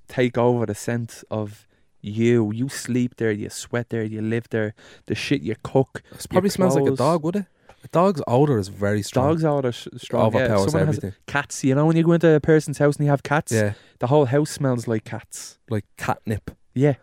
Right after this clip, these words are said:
Speaker 2: What's
Speaker 1: And
Speaker 2: catnip?
Speaker 1: it
Speaker 2: Poo?
Speaker 1: calms them down now. Something they, they eat and it chills them out. It's like a down. It's like weed.
Speaker 2: I thought it was sand.
Speaker 1: No.
Speaker 2: Or
Speaker 1: That's
Speaker 2: poo.
Speaker 1: litter. That's cat litter.
Speaker 2: Cat litter is
Speaker 1: It's a
Speaker 2: poo,
Speaker 1: litter
Speaker 2: isn't it?
Speaker 1: box.
Speaker 2: It's like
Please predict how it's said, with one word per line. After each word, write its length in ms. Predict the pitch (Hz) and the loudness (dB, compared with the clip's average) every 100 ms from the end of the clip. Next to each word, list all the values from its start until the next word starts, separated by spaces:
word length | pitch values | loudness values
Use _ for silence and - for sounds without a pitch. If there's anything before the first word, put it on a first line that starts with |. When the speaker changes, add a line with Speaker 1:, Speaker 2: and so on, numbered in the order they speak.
| _ | _
Speaker 2:
What's 160 | - 123 | -6 -4
Speaker 1:
And 60 | 123 | 0
Speaker 2:
catnip? 420 | 202 107 98 - _ _ _ _ _ _ - - - | 0 0 -6 -10 _ _ _ _ _ _ -20 -20 -16
Speaker 1:
it 100 | - | -12
Speaker 2:
Poo? 180 | 117 147 | 2 4
Speaker 1:
calms 220 | 151 151 | 4 0
them 100 | - | -4
down 280 | 113 120 120 | -4 -4 -4
now. 120 | 120 113 | -6 -6
Something 300 | 139 - 117 | -8 -4 -2
they, 220 | 113 - - | -2 -6 -4
they 140 | 113 | -2
eat 220 | 117 117 | 0 -2
and 80 | 107 | -4
it 220 | 107 - | -12 -12
chills 320 | - 120 113 110 | -2 0 0 -2
them 100 | 110 | -4
out. 140 | 113 - _ _ _ _ _ _ _ _ _ _ _ | -4 -8 _ _ _ _ _ _ _ _ _ _ _
It's 100 | _ | _
like 120 | 135 120 | 0 2
a 60 | |
down. 280 | 107 113 123 | 0 0 -2
It's 100 | - | -2
like 120 | 131 113 | -4 -2
weed. 340 | 117 117 113 - _ _ - | 0 0 -2 -8 _ _ -6
Speaker 2:
I 80 | 147 | -2
thought 120 | - | -2
it 60 | |
was 80 | - | -4
sand. 460 | - 101 139 131 - _ _ _ _ _ - | -6 -4 -4 -6 -10 _ _ _ _ _ -12
Speaker 1:
No. 260 | 107 107 _ - | -10 -12 _ -6
Speaker 2:
Or 60 | |
Speaker 1:
That's 200 | 113 123 | -4 0
Speaker 2:
poo. 60 | 104 | 4
Speaker 1:
litter. 240 | 120 127 | 4 2
That's 180 | 117 117 | -2 -4
cat 200 | - 123 | -6 -4
litter. 220 | 117 98 - - - - - _ _ _ | -4 -6 -10 -20 -20 -20 -20 _ _ _
Speaker 2:
Cat 180 | 113 131 | -4 -2
litter 140 | 127 | -4
is 100 | 107 | -4
Speaker 1:
It's 20 | |
a 100 | - | -4
Speaker 2:
poo, 120 | 107 110 | 0 2
Speaker 1:
litter 140 | - | 2
Speaker 2:
isn't 120 | 113 | -2
it? 40 | - | -4
Speaker 1:
box. 340 | - - - | -8 -18 -14
Speaker 2:
It's 120 | 107 | -2
like 140 | 110 | -2